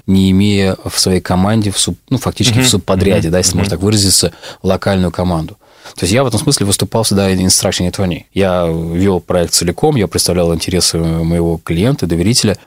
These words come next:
Speaker 1: а, но если мне требовались соответствующие специалисты по налоговому законодательству, по корпоративному законодательству, по земельному законодательству в той или иной стране,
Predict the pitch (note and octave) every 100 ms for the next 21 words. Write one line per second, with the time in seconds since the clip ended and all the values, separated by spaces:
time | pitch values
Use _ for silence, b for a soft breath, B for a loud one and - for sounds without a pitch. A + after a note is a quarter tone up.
0 | - F2 E2+ F2 F#2+ F#2 F2 F2+ F#2+ F#2
1 | E2+ E2 E2 F2 F2 F2 - E2 E2+ -
2 | F2 F2+ E2+ D#2+ - A#2+ C#3 F#2 F2 E2
3 | D#2+ - D#2+ D2+ - - - A#2+ B2 G#2+
4 | F#2+ E2+ E2 E2+ D#2+ - F#2+ G2+ A#2 G2+
5 | E2 D#2+ E2+ F2+ E2 - F2+ E2 D#2+ G2
6 | B2+ G3+